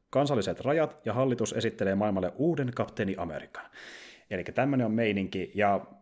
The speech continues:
me oltiin muuten Jarmon kanssa aika samaa mieltä siitä, kun puhuttiin tästä ekasta jaksosta, ö, ennakkoon, että niin tää tuntui ihan täysin tämmöstä niinku perusklasselta pohjustusjaksolta. Ei tapahdu välttämättä kauhean paljon tarinan kannalta, mutta asetaan pelaajat paikoilleen.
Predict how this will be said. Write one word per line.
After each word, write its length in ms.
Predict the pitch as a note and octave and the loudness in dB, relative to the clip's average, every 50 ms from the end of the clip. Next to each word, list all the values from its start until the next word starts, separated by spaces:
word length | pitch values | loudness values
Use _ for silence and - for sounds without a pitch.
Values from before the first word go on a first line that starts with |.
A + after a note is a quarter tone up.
| - | -2
me 80 | - F#3 | 0 2
oltiin 160 | F#3 G#3+ G#3+ | 4 4 4
muuten 180 | G3 F#3+ F#3 E3+ | 4 4 4 4
Jarmon 260 | F3 F3+ F3 D3+ B2 | 4 4 2 2 2
kanssa 220 | B2 A2+ - B2+ | 0 0 2 2
aika 140 | A#2 A#2+ A#2 | 2 2 2
samaa 260 | - C3+ C3+ C3 A#2 | 2 2 2 2 2
mieltä 200 | G#2+ G#2 G2 G#2 | 2 2 0 0
siitä, 260 | - - C3+ C3 A#2+ | 0 2 0 2 2
kun 100 | G#2 A2+ - | 0 -2 0
puhuttiin 340 | - B2+ A#2 - A2+ G2 F#2+ | 0 -2 0 0 -2 0 0
tästä 360 | G2+ G2 - - G#2 G2 - - | -2 -2 0 0 0 0 2 0
ekasta 360 | A#2 A#2 - A2+ G#2+ - A2 | -2 0 0 0 0 0 -4
jaksosta, 440 | G#2+ - G#2+ G2 - - F#2+ F#2+ - - | -2 -2 -4 -4 0 0 0 0 0 0
ö, 180 | G2 G2 G2 - | 0 0 0 0
ennakkoon, 460 | G#2 A#2 A#2 G#2+ F#2+ - - G2 F2+ | 0 0 0 0 -2 -2 -2 -2 -2
että 180 | F#2 - - G2+ | -2 -2 -4 -4
niin 100 | G2 G2 | -4 -2
tää 120 | G2 B2+ | -2 -2
tuntui 280 | C3 D3 C#3 B2 A#2+ A#2+ | 0 0 0 0 2 2
ihan 140 | A#2 A2 G2+ | 0 0 2
täysin 340 | A#2+ A2+ A2 G#2 A2+ G2+ F#2+ | 2 2 2 2 0 -2 0
tämmöstä 240 | G2 F#2+ F2+ - | 0 -2 -2 -2
niinku 280 | G2+ G2 F#2+ F2+ - F#2+ | -2 -2 -2 -2 -2 -4
perusklasselta 1120 | F2+ - - A2 E3 D#3+ - - - - - - - _ - - B2 A2+ - - A#2 A2 | -2 0 0 0 2 0 -2 -6 -12 -18 -20 -20 -20 _ -2 2 2 2 2 2 0 0
pohjustusjaksolta. 1080 | - - - D3 D3 C3 C3 - - F#2+ - - F#2 E2+ - - - E2 D#2 - E2 E2 - - - | 0 2 2 2 4 4 2 0 -2 -4 -2 0 0 0 0 -2 -6 -6 -4 -4 -6 -8 -8 -10 -4
Ei 140 | - B2 D3 | -2 -2 0
tapahdu 420 | D3 D#3 - D3 C#3 B2+ C3+ - - G#2 | 0 0 0 2 0 0 -2 -4 -2 2
välttämättä 440 | A2+ A2+ A2+ - A2 G#2 G2+ A2 | 2 2 2 2 -2 0 0 -2
kauhean 440 | - - B2 B2+ A#2 G#2 A2+ G#2+ G2 | 0 2 4 4 4 4 2 0 0
paljon 240 | - A2+ G#2+ G#2+ G2 | 0 0 0 0 0
tarinan 280 | A2 A2+ A2 G2+ G2+ G2 | 0 0 0 0 0 -2
kannalta, 320 | - F#2+ F#2+ F#2 F#2 G2+ | -2 -2 -2 -2 -2 -2
mutta 180 | G2 G2 G2 G2+ | -2 -2 0 -2
asetaan 220 | F#2+ - G#2+ G2 | -2 0 0 0
pelaajat 360 | G2 A2 G#2+ G2 F2+ E2+ - - | 0 0 0 0 0 -2 -2 -2
paikoilleen. 540 | F2 E2+ D#2+ D#2 - C#2+ - - - - | -2 -2 -2 -2 -6 -8 -10 -8 -10 -12